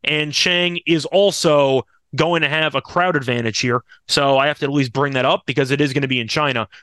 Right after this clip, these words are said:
So McDonald might be in a tricky spot, but I do think he's the better player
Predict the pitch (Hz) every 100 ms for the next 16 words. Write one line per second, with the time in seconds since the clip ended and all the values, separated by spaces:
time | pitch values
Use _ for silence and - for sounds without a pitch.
0 | - - 175 180 165 247 269 247 185 180
1 | 214 - 214 208 214 208 - _ 170 165
2 | - 190 175 - - 175 151 151 147 170
3 | 175 160 147 147 139 120 - 170 143 113